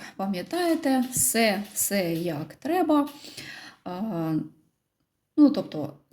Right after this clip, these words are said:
кольори ніжні, гарні, а, тобто цей Drops Fable мені подобається. І, а, я відмотала від моточка, а, п'ятдесятиграмового, а, необхідну мені, м, кількість смужок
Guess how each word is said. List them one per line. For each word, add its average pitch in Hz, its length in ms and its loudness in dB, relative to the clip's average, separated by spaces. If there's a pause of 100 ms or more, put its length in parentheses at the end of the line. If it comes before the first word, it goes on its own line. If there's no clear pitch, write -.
кольори 202 460 -2
ніжні, 208 380 0
гарні, 294 600 4
а, 196 120 -6
тобто 185 240 -8
цей 240 180 -2
Drops 180 420 -4
Fable 196 360 -2
мені 180 220 -2
подобається. 160 680 -4 (180)
І, 240 220 2 (180)
а, 180 260 -4 (100)
я 180 400 -2 (160)
відмотала 170 560 -2
від 156 160 0
моточка, 160 720 -4 (720)
а, - 100 -6
п'ятдесятиграмового, 165 1300 -2 (120)
а, 160 260 0
необхідну 165 760 0
мені, 160 460 2 (320)
м, 156 760 0 (1300)
кількість - 500 -4
смужок 156 560 -2